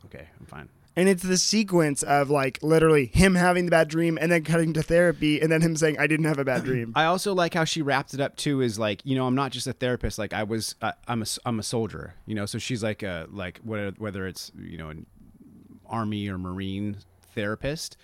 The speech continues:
Speaker 1: um, you know, she lets that be known at the end of the therapy session, which is also, like, a, you know, she was trying to talk to him, like, as a soldier, you
Speaker 2: Yeah,
Speaker 1: know?
Speaker 2: she, it wasn't unintentional. You know what I mean? They didn't just willy-nilly place him with someone. And I, and I appreciate, no, no, the fictitious care that the government <laughs> put into where he's
Speaker 1: Right.
Speaker 2: placed.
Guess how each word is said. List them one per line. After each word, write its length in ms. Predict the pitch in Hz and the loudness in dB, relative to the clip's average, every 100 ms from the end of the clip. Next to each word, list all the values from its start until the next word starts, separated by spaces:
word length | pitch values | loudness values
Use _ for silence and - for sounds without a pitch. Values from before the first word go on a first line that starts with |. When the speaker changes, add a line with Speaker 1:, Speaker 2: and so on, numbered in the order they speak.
| _ _ _ _ - | _ _ _ _ -8
Speaker 1:
um, 380 | 95 78 - - | -8 -8 -10 -8
you 120 | 113 | -6
know, 100 | 98 | -6
she 140 | - 123 | -6 -2
lets 200 | 117 - | -4 -2
that 300 | 110 92 104 | -4 -4 -8
be 100 | 107 | -10
known 220 | 98 95 | -8 -8
at 100 | 87 | -10
the 100 | 78 | -10
end 100 | 95 | -10
of 60 | 92 | -10
the 80 | 87 | -10
therapy 280 | 92 95 104 | -12 -10 -10
session, 340 | 110 110 123 | -12 -10 -10
which 120 | 104 | -10
is 160 | 104 87 - | -10 -10 -8
also, 320 | 107 104 92 | -8 -8 -8
like, 220 | 87 80 - | -10 -12 -14
a, 80 | - _ _ | -16 _ _
you 100 | 107 | -12
know, 120 | 73 | -12
she 100 | - 107 | -12 -12
was 80 | |
trying 200 | - 117 | -8 -8
to 40 | 104 | -6
talk 240 | 98 95 | -6 -8
to 80 | 98 | -8
him, 80 | 92 | -10
like, 160 | 80 | -10
as 100 | 80 65 | -12 -14
a 40 | |
soldier, 420 | - 73 67 58 - _ - | -16 -16 -18 -20 -20 _ -2
you 80 | 190 | 2
Speaker 2:
Yeah, 60 | |
Speaker 1:
know? 40 | 175 | 2
Speaker 2:
she, 300 | 180 196 160 - - - _ _ _ - | 0 -4 -6 -14 -20 -20 _ _ _ 4
it 100 | 196 | 6
wasn't 340 | 208 214 214 | 6 2 2
unintentional. 760 | 170 170 160 151 143 147 143 | 0 0 0 -2 -4 -4 -4
You 80 | 139 | -2
know 60 | 156 | 0
what 80 | 151 | 0
I 40 | |
mean? 80 | 160 | 2
They 120 | 180 | 4
didn't 200 | 175 160 | 4 2
just 180 | 147 135 | -2 -2
willy-nilly 500 | 139 139 139 135 131 | -2 -2 -2 -4 -4
place 260 | 131 131 | -4 -4
him 100 | 151 | -4
with 80 | 156 | -4
someone. 380 | 160 160 170 170 | -2 -2 -2 -2
And 140 | 135 131 | -2 -2
I, 60 | |
and 240 | 131 147 147 | 0 2 0
I 60 | |
appreciate, 640 | 139 147 143 143 135 123 135 | 0 -2 -2 -2 -2 -4 -8
no, 140 | 123 | -12
no, 180 | 117 120 | -12 -14
the 180 | 123 123 | -14 -12
fictitious 600 | 139 131 - 143 131 123 | -10 -4 -4 -4 -6 -8
care 360 | - 143 135 131 | -6 -4 -2 -4
that 260 | 131 120 | -8 -12
the 80 | - | -12
government 500 | - 139 120 123 - | -8 -8 -8 -8 -8
<laughs> 80 | - | -4
put 100 | 156 | -2
into 260 | 160 156 156 | -2 -2 0
where 200 | 147 151 | 2 2
he's 160 | 151 | 2
Speaker 1:
Right. 200 | 139 127 | 2 2
Speaker 2:
placed. 460 | 147 156 147 131 - | 2 2 2 -2 -10